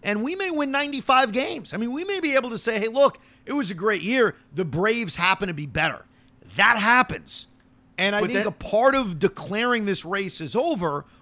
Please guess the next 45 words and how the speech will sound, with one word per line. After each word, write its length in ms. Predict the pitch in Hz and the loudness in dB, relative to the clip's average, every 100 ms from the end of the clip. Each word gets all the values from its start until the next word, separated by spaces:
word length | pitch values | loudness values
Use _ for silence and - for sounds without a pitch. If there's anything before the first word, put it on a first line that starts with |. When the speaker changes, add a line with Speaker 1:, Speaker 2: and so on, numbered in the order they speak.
| - | -2
Speaker 1:
wasn't 360 | 165 254 269 202 | 4 4 2 -2
just 200 | 214 185 | -2 -4
a 60 | |
pro-Met 680 | - - 190 175 143 143 - | -6 -4 -4 -4 -2 -2 -4
view. 360 | 131 135 131 139 _ - | -6 -2 -2 -4 _ -10
It 100 | 180 | -6
was 160 | 190 | -4
like, 180 | 190 190 | -2 0
"Ah, 180 | 196 196 | 0 -2
the 60 | 170 | -4
Braves 360 | 139 185 160 | -8 -6 -4
aren't 220 | 156 156 143 | -2 -2 0
that 200 | 139 - | 0 -2
good." 180 | 113 - _ | -8 -8 _
They 180 | 196 311 | 0 6
are 260 | 311 392 392 | 6 6 6
that 300 | 294 196 - | 6 4 0
good, 300 | 160 110 - _ | -6 -6 -12 _
and 120 | 277 320 | -6 -2
they've 180 | 294 160 | -2 -2
been 260 | 392 392 | -2 2
that 280 | 320 208 - | 2 2 -2
good. 260 | 147 92 - _ _ _ _ _ - | -8 -8 -16 _ _ _ _ _ 2
Speaker 2:
And, 220 | 262 269 - | 2 2 0
and 280 | 233 220 | 0 0
again, 340 | 233 226 285 269 | -4 -4 -4 -2
though, 100 | 156 | -4
the 220 | 135 143 | -4 -6
organization, 800 | 254 226 175 147 196 226 196 147 | -6 -6 -8 -6 -6 -6 -8 -10
the, 80 | 123 | -12
the 220 | 120 127 | -10 -10
G-, 240 | 113 143 156 | -10 -14 -14
G 300 | 135 151 185 | -8 -6 -4
M 320 | 233 202 127 | -4 -6 -6
was 180 | 135 127 | -6 -6
aggressive 560 | 131 131 160 190 196 175 | -8 -4 -4 -4 -8 -10
at 40 | |
the 60 | 196 | -10
trade 280 | - 226 269 | -8 -8 -6
deadline. 320 | 214 131 110 | -6 -6 -4
They, 160 | 120 | -6
they 240 | 123 156 226 | -2 -2 -4
made 400 | 175 196 254 180 | -4 -4 -4 -6
the 60 | |
moves. 280 | 175 240 170 | -8 -6 -8